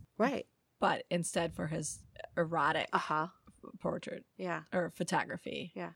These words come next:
Speaker 2: There's, um, an exhibit at the Art Institute right now. I was just driving to work
Speaker 1: Uh-huh.
Speaker 2: and saw Rembrandt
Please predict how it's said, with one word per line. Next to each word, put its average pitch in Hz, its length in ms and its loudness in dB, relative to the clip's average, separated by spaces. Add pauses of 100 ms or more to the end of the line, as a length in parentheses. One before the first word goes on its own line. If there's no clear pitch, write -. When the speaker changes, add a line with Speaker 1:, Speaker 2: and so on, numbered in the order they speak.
(120)
Speaker 2:
There's, 226 340 8
um, 185 320 6 (300)
an 196 80 6
exhibit 190 460 6
at 180 100 6
the - 80 0
Art 175 160 2
Institute 180 440 0 (420)
right 180 280 4
now. 170 180 2
I 170 100 2
was 170 140 -2
just 170 180 -2
driving 175 380 4
to 160 120 -2 (760)
work 185 460 4
Speaker 1:
Uh-huh. 175 220 6 (440)
Speaker 2:
and 180 540 2
saw 175 400 8
Rembrandt 196 600 4